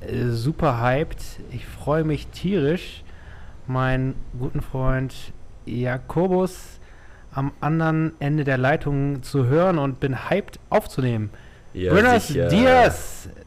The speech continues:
Speaker 1: nach Mittelamerika.
Speaker 2: Ja, Buenos Dias, äh, Buenos Tardes zurück nach Alemannia. Äh, denke, denn ich denke, bei, bei dir ist es schon einen Ticken, Zacken später, wa?
Speaker 1: Es ist dunkel, ja.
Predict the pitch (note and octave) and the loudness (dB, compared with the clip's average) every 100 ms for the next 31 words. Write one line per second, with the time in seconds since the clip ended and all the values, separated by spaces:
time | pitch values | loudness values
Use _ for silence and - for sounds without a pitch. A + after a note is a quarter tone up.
0 | - D3 E3+ G3 F#3+ - C3+ G3 G#3 F#3 | -2 4 6 6 6 0 0 2 4 4
1 | F3+ F#3 D#3+ - B2 A2+ G2+ - - - | 4 4 2 2 2 2 -2 -10 -20 -20
2 | - - - - F#2 E2+ E2+ F#2 E2 F#2+ | -20 -20 -18 -2 2 2 0 -4 0 2
3 | F#2 F2+ F2 C3+ C#3 A2+ G2+ G#2 G#2+ - | 2 -2 -2 0 2 2 2 4 4 2
4 | - G#2+ B2 C3 B2 - - - G#2+ G#2+ | -4 -4 -4 -4 -4 -8 -10 -6 -2 -2
5 | A#2+ - F#2+ D2+ C#2 G#2+ - - F2 E2 | -4 -6 -8 -6 -8 -8 -8 -4 -4 -4
6 | D#2+ F#2+ G2+ G2+ G#2+ - - - - D#2 | -6 -6 -4 -6 -10 -18 -20 -20 -12 -6
7 | D#2+ D#2 E2+ E2+ E2 D#2+ D#2 E2+ E2 F2+ | -4 -4 -6 -8 -8 -6 -6 -8 -8 -8
8 | F#2+ G2 D#2+ E2 G2 F#2 F#2+ A#2 A#2+ A2+ | -8 -4 -4 -2 -4 -4 -4 -6 -6 -8
9 | A#2+ A#2 A2+ A2+ A#2 A#2 - C3 A#2+ B2 | -8 -6 -8 -8 -12 -10 -10 -8 -8 -8
10 | - - - C#3+ - D#3 E2+ D2+ A2+ D3+ | -10 -10 -6 -6 -4 -6 -6 -6 -6 -8
11 | - - - - - - - - - - | -14 -18 -16 -14 -16 -16 -20 -20 -20 -18
12 | - - C#3+ - D#3 F3 G#2+ F#2+ - - | -16 -8 -8 0 0 0 -2 -4 -10 -14
13 | - C#3+ | -6 -6